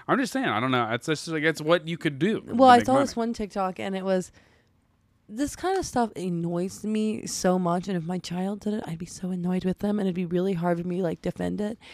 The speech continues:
Speaker 2: Basically, the l-, the girl had, like, it was, she basically looked like a clown, the way she did her makeup. She had, like, big black over her eyes all the way down,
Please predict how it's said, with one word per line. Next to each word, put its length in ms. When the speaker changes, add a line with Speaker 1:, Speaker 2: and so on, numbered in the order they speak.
Speaker 2:
Basically, 520
the 120
l-, 160
the 160
girl 380
had, 360
like, 380
it 100
was, 120
she 100
basically 340
looked 180
like 80
a 80
clown, 600
the 80
way 120
she 120
did 100
her 80
makeup. 340
She 100
had, 60
like, 200
big 260
black 560
over 340
her 220
eyes 540
all 260
the 60
way 120
down, 500